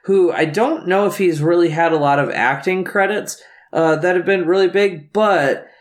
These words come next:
he is the co-creator with Jared Keeso of one of the best, uh, Canadian comedies on T V right now, Letterkenny. Um, out-,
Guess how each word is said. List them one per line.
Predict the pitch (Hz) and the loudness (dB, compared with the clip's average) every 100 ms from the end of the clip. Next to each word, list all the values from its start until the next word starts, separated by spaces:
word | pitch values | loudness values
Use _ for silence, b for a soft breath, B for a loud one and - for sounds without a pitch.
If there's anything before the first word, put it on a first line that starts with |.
| b b | b b
he | - 196 202 175 | -4 0 2 2
is | 185 170 - | 2 2 -2
the | 160 | -6
co-creator | 139 - 214 214 - 175 147 147 147 147 131 | -4 -2 -2 -2 -2 0 2 2 2 0 2
with | 165 170 165 | 0 0 -4
Jared | - 160 170 165 147 | -2 0 2 0 -4
Keeso | - 175 170 - 139 135 131 B B B | -2 0 0 0 0 0 0 B B B
of | 160 151 139 139 | 0 0 0 -2
one | 160 185 | -2 0
of | 160 | -2
the | 147 - | -4 -4
best, | 156 165 175 - - - | 0 0 0 -4 -6 -2
uh, | 151 139 131 120 - - - | 0 2 0 -4 -14 -18 -6
Canadian | 165 160 175 156 131 | -2 2 2 2 -2
comedies | 117 139 139 135 135 135 | 0 0 2 2 2 2
on | 127 131 | 0 -2
T | - 143 131 | -4 -2 0
V | 127 | 0
right | 123 131 127 | 2 0 0
now, | 120 127 | 0 0
Letterkenny. | 120 127 143 127 113 131 113 107 101 B B B - | 2 0 0 0 -4 -4 -4 -4 -8 B B B -2
Um, | 131 123 117 113 - | 0 2 0 -2 -2
out-, | 170 | 2